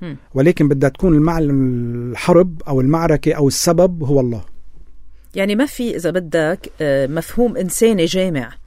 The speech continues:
Speaker 1: للشهادة.
Speaker 2: لا، هلأ
Speaker 1: لا،
Speaker 2: صار
Speaker 1: أبدًا.
Speaker 2: التعبير عم ي-، عم ينعطى لمين ما كان
Speaker 1: هيك،
Speaker 2: شهيد.
Speaker 1: يعني هيك بدنا نوصل إنه نحن
Speaker 2: إيه.
Speaker 1: بمحل، آه، في كتير عالم حوالينا
Speaker 2: بنسميه، بسموه شهيد.
Speaker 1: شهيد.
Speaker 2: مزبوط.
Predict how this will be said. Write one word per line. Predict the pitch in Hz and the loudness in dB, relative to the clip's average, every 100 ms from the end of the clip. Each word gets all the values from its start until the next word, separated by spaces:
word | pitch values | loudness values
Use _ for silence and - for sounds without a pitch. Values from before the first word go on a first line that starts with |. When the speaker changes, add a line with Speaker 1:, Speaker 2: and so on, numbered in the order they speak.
| - - - - - - - | -20 -20 -20 -20 -20 -20 -10
Speaker 1:
للشهادة. | 175 175 165 - 156 165 131 120 123 - | -2 0 0 -2 -4 -2 -4 0 0 0
Speaker 2:
لا، | - - - 101 | -4 -8 -10 -4
هلأ | 135 | 2
Speaker 1:
لا، | 165 165 | 2 2
Speaker 2:
صار | - 196 | 4 4
Speaker 1:
أبدًا. | 180 170 | 4 2
Speaker 2:
التعبير | 156 151 139 - 147 185 170 | 2 2 0 0 4 6 6
عم | 151 | 4
ي-، | 151 | 4
عم | 143 139 | 4 2
ينعطى | 151 156 190 | 2 2 2
لمين | 139 151 | 4 6
ما | 151 | 4
كان | 123 120 90 - - - - - | 2 -4 -8 -12 -20 -20 -20 -18
Speaker 1:
هيك، | 185 254 | -2 2
Speaker 2:
شهيد. | 131 123 117 - | 2 2 -2 -6
Speaker 1:
يعني | - 156 | -6 0
هيك | 220 220 | 0 2
بدنا | 202 208 | 0 0
نوصل | 233 240 151 | 0 0 -2
إنه | 127 143 | -4 -4
نحن | 165 - 190 | -6 -4 -2
Speaker 2:
إيه. | 180 170 160 - - - | -2 -2 -10 -14 -16 -4
Speaker 1:
بمحل، | 180 180 220 220 240 208 | -2 0 2 2 2 -2
آه، | - 156 151 147 139 - - - | 0 0 0 -2 -6 -8 -18 -18
في | 175 | -18
كتير | - 277 302 190 | -4 2 4 4
عالم | 156 175 156 | 2 0 -2
حوالينا | - 165 160 151 147 175 214 - | -2 -2 -2 -2 -4 -6 -10 -8
Speaker 2:
بنسميه، | 135 135 165 170 | -2 0 4 4
بسموه | 165 143 165 165 147 | 2 0 2 4 4
شهيد. | 123 117 | 2 0
Speaker 1:
شهيد. | 233 220 - - - - | 0 0 -2 -10 -20 -2
Speaker 2:
مزبوط. | 143 123 113 | 0 0 -4